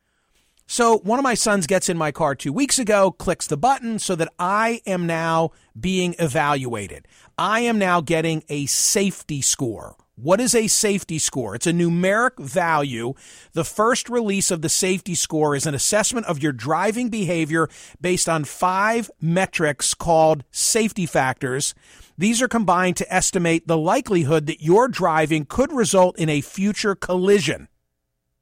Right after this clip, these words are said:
Okay? We combine your daily safety scores up to thirty days to calculate the aggregated safety score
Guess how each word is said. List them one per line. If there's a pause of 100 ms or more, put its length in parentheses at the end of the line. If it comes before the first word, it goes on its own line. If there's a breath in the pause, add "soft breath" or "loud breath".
(140)
Okay? (680)
We
combine
your
daily
safety
scores (320 loud breath)
up
to
thirty
days (240 soft breath)
to
calculate
the
aggregated
safety
score